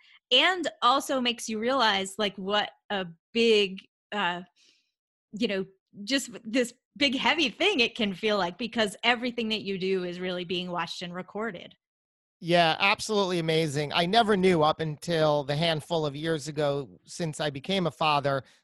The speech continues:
Speaker 2: how much I would just adore the role of being a father. I'm real, you know, it, it, it has its, um, downs as much as ups, but my goodness, just the day-to-day, it's just so much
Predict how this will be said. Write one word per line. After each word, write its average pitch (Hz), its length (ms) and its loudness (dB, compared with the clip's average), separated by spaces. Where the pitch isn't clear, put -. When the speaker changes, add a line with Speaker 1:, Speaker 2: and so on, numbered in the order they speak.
Speaker 2:
how 220 180 4
much 175 340 4
I 151 140 0
would 139 180 -6
just 139 300 -6
adore 143 1080 4
the 139 180 -2
role 139 680 2
of 147 260 0
being 131 380 -6
a 123 60 -10
father. 123 520 -4
I'm 170 260 2
real, 220 180 2
you 240 140 -4
know, 127 180 -2
it, 180 160 0
it, 170 200 -2
it 180 160 -4
has 196 300 0
its, 165 360 -4
um, 135 260 -2
downs 147 500 0
as 127 140 -6
much 147 240 0
as 127 160 -8
ups, 165 320 0
but 160 160 -6
my 180 120 0
goodness, 175 440 2
just 202 260 -2
the 185 80 -2
day-to-day, 160 800 0
it's 143 140 -2
just - 240 0
so 190 100 4
much 165 220 0